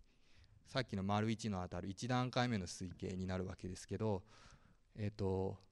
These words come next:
関心があるのは、その、この前半乖率が高齢者の、まあ、バリアフリー化の設備にどれぐらい影響を与えているのかっていうことで、あの、この星がつくと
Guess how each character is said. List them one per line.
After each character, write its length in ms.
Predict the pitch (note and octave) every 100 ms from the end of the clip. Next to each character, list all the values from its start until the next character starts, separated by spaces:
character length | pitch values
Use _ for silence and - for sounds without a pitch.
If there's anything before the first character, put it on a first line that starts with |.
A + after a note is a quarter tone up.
| _ - -
関 180 | - D3
心 200 | C#3+ D#3
が 80 | D3
あ 40 |
る 80 | C#3
の 120 | G2+
は、 180 | G#2 G#2
そ 140 | G2+ G2+
の、 220 | F#2+ F2+ - - - - -
こ 80 | A#2
の 120 | A2
前 160 | A2+ A2+
半 220 | A2+ G#2+
乖 200 | A#2+ A2
率 340 | G#2 - F2+ A2+ - - - - - - -
が 280 | D3+ D#3 - - - - - - - - -
高 160 | - A#2+
齢 160 | A#2+ A2+
者 140 | G#2+
の、 120 | G#2 A2 - - - _ _ -
ま 100 | A2
あ、 20 |
バ 140 | G#2
リ 120 | A#2 A#2
ア 60 |
フ 120 | A2
リ 100 | A2
ー 40 | G#2+
化 140 | A2+
の 100 | G#2+
設 220 | G#2 A2+ - G2+
備 140 | G2+
に 240 | G2+ B2 G#2
ど 100 | G#2+
れ 100 | A#2
ぐ 80 | B2
ら 100 | A#2+
い 100 | A2+
影 100 | B2+
響 60 |
を 20 | A2
与 240 | G#2 G#2
え 40 |
て 100 | G2+
い 60 | G2
る 60 | F2
の 80 |
か 160 | E2+ -
っ 40 | - - - - -
て 100 | -
い 80 | A2+
う 60 |
こ 140 | G#2+ G#2
と 120 | G2+
で、 360 | G#2+ G2+ F2 - - - - _ - - - - - - - - _ - - - - - - - - - - -
あ 60 | G2+
の、 200 | G2 -
こ 100 | C3+
の 180 | B2 B2
星 360 | - - C#3 G#3+
が 100 | A3
つ 140 | -
く 100 | -
と 300 | - G#2 F2